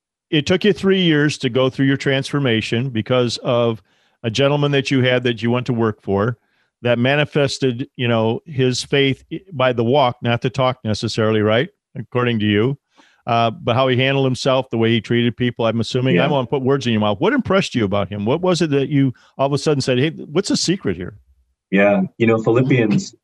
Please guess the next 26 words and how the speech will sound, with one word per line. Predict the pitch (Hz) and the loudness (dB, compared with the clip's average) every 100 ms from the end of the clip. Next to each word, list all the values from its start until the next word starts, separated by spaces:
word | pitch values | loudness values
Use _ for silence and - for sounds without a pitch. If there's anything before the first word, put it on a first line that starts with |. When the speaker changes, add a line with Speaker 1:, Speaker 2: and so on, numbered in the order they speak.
| - | -2
Speaker 2:
two | 117 104 98 - | 2 4 2 0
talks | 110 101 - - | 0 -2 -4 -4
about | 95 92 90 87 | 0 2 2 0
living | 95 98 98 104 95 92 90 _ _ _ _ - | 0 2 2 4 4 2 -2 _ _ _ _ -4
without | 92 98 87 | 0 0 2
blemish | 92 92 101 104 - - | 2 2 2 0 -4 -6
in | 95 95 | 2 4
the | |
midst | 92 90 - | 4 2 0
of | 87 | -2
a | |
crooked | 87 98 95 90 87 | -2 -4 0 0 0
and | 85 85 | -2 0
twisted | 92 87 92 82 | -2 -2 -2 -2
generation. | 90 85 82 80 82 - 82 85 90 - - | 0 2 2 0 0 -2 -4 -4 -6 -8 -6
And | 107 | 0
that | 113 | 2
was | 127 123 | 2 2
Mike, | 117 110 - | 0 0 -2
my | - 95 | 0 2
mentor. | 92 90 85 80 - _ | 2 2 -2 -4 -6 _
Mike | 92 101 110 107 | -2 0 0 -2
would | 92 95 | 0 2
not | 92 92 87 - _ _ _ _ | 2 2 0 -2 _ _ _ _
speak | - - 101 - | -14 -4 -4 -2
ill | 90 95 98 101 - | 0 2 2 0 -6